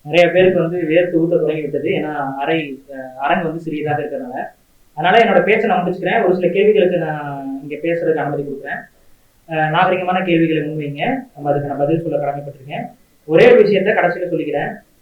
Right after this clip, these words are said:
ஒவ்வொரு நாளும் இந்த இயக்கத்தில் இருக்கக்கூடிய நபர்கள்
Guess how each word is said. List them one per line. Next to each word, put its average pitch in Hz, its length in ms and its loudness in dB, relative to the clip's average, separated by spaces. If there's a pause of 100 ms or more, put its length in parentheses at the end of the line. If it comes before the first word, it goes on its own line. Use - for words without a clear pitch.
(880)
ஒவ்வொரு 226 440 8
நாளும் 220 360 8
இந்த 202 120 2
இயக்கத்தில் 220 360 6
இருக்கக்கூடிய 180 420 0
நபர்கள் 170 600 0